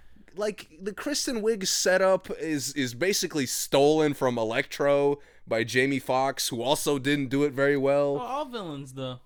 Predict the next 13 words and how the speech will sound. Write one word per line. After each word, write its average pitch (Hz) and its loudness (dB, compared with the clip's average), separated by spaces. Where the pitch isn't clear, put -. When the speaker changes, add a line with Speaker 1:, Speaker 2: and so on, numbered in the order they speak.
Speaker 2:
They're 208 -12
all 262 -8
like 180 -10
that. - -10
Speaker 1:
Th-, 220 -4
but 254 -10
this 339 -6
was 320 -6
so, - -4
like, 226 -4
this 233 -6
was 226 -6
just, 190 -4